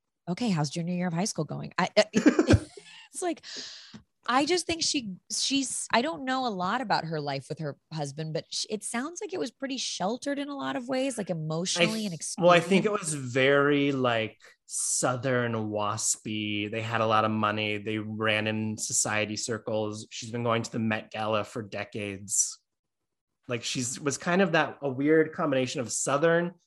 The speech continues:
Speaker 2: but also Upper East Side. And now she's
Speaker 1: Yeah.
Speaker 2: landed in Beverly Hills.
Speaker 1: I will, I will, you and I have talked about this too. I felt like all season I saw it. I,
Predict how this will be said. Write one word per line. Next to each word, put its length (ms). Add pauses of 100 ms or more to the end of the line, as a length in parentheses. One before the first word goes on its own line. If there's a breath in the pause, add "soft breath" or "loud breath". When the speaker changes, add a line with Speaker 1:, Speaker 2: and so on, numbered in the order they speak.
Speaker 2:
but 100
also 220
Upper 280
East 220
Side. 460 (100)
And 80
now 160
she's 220
Speaker 1:
Yeah. 60
Speaker 2:
landed 260
in 100
Beverly 380
Hills. 540 (880)
Speaker 1:
I 180
will, 180
I 120
will, 200
you 100
and 80
I 60
have 100
talked 240
about 140
this 160
too. 80
I 80
felt 180
like 180
all 200
season 420
I 120
saw 420
it. 160
I, 100